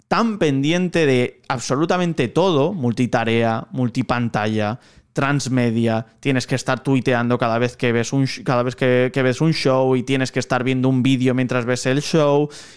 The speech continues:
y de repente tienes que comentarlo con no sé quién y te tienes que ir a mirar no sé cuánto y mientras tienes que echarle un vistazo a TikTok, que, mm, que, que todo ello nos aporta muy poco, realmente.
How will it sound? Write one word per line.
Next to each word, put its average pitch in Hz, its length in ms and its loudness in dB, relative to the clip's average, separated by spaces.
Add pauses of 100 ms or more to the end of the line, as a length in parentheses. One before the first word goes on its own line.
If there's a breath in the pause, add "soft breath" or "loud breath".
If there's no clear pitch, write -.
y 135 400 2
de 123 160 0
repente 123 380 -2
tienes 123 180 -4
que 131 140 -6
comentarlo 123 480 0
con 123 160 -2
no 120 80 -2
sé 165 220 -2
quién 151 340 0
y 139 60 -4
te 127 120 -4
tienes 127 300 -2
que 120 180 0
ir 120 180 0 (200 loud breath)
a 127 120 -2
mirar 123 260 0
no 131 100 0
sé 180 180 0
cuánto 151 460 2
y 135 80 0
mientras 127 400 0
tienes 135 200 -2
que 131 80 -2
echarle 127 320 -2
un 127 60 0
vistazo 123 380 -2
a 117 80 -4
TikTok, 151 500 0 (560 loud breath)
que, 156 320 2
mm, 131 540 2 (1500 soft breath)
que, 175 240 -2
que 175 120 0
todo 233 280 2
ello 262 140 0
nos 254 140 0
aporta 208 280 0
muy 180 200 2
poco, 143 580 -4
realmente. 131 800 0